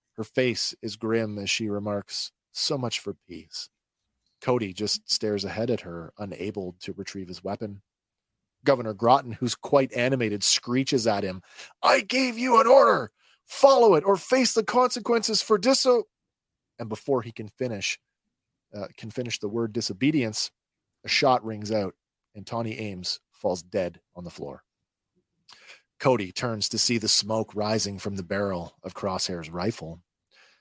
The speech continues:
Chuckling, Governor Groton orders them to put her body in the square to serve as a warning. Then the Imperial Senator, still in binders,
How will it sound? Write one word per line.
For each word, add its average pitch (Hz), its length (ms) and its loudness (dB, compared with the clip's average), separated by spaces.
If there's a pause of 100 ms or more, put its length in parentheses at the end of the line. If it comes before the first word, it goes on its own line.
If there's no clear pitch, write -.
(280)
Chuckling, 131 580 2 (420)
Governor 156 300 2
Groton 131 400 6
orders 170 360 6
them 139 160 2
to 120 60 -2
put - 300 2
her 269 140 0
body 175 460 2
in 180 120 -2
the 143 80 4
square 117 720 4 (320)
to - 100 -12
serve 143 520 2
as 113 100 -2
a 98 80 -4
warning. 92 520 -2 (640)
Then 104 440 0 (140)
the 117 120 -2
Imperial 113 420 2
Senator, 101 440 0
still 131 540 4
in 139 240 -4
binders, 156 680 2